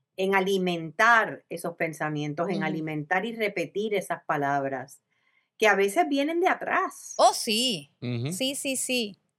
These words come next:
Speaker 1: Tú sabes, vienen de, de, de cuando éramos niños, de
Speaker 2: Ujú.
Speaker 1: los,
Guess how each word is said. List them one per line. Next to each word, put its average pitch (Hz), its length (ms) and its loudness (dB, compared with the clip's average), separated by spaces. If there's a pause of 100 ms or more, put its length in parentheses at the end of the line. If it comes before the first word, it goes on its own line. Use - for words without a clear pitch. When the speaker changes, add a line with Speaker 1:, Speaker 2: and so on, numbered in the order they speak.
(300)
Speaker 1:
Tú 185 100 -8
sabes, 254 460 2
vienen 185 380 2
de, 277 220 2
de, 190 220 2
de 180 140 -2
cuando 175 240 0
éramos 202 280 0
niños, 240 520 2
de 180 180 4
Speaker 2:
Ujú. 170 80 -2
Speaker 1:
los, 202 120 2